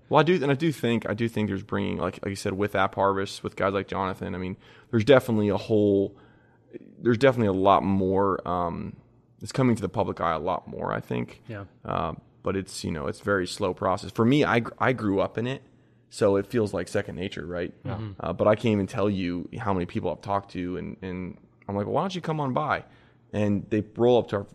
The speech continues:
Speaker 1: you know, they rolled up to Color Point, and they're just like, "What in the world?"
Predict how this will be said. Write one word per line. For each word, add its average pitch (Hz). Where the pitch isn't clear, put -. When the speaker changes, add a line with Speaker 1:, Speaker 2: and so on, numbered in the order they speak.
Speaker 1:
you 101
know, 98
they 95
rolled 101
up 95
to -
Color 127
Point, 92
and 98
they're 98
just -
like, 82
"What 123
in 92
the -
world?" 95